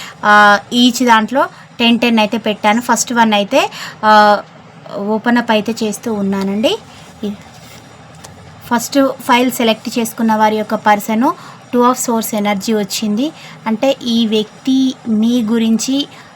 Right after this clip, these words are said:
ఆలోచిస్తూ ఉన్నారు, మీ లైఫ్లోకి వచ్చే ఉద్దేశం తనకైతే ఉంది,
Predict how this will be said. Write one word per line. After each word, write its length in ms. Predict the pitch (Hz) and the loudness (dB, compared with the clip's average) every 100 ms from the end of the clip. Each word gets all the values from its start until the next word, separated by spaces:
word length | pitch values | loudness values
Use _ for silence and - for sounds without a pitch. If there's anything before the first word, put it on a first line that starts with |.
| - | -4
ఆలోచిస్తూ 680 | 196 208 226 233 233 - 233 | 0 2 0 -2 -6 -6 -6
ఉన్నారు, 400 | 208 208 208 220 | -2 0 0 0
మీ 160 | 226 214 | -2 0
లైఫ్లోకి 460 | 202 208 233 220 | -2 -2 -4 -4
వచ్చే 260 | 202 - 226 | -4 -4 -6
ఉద్దేశం 520 | 202 185 214 208 226 | -6 -2 -4 -2 -6
తనకైతే 600 | 226 202 196 190 190 226 | -2 -4 -2 -4 -4 -6
ఉంది, 480 | 202 196 196 226 | -4 -2 -2 -2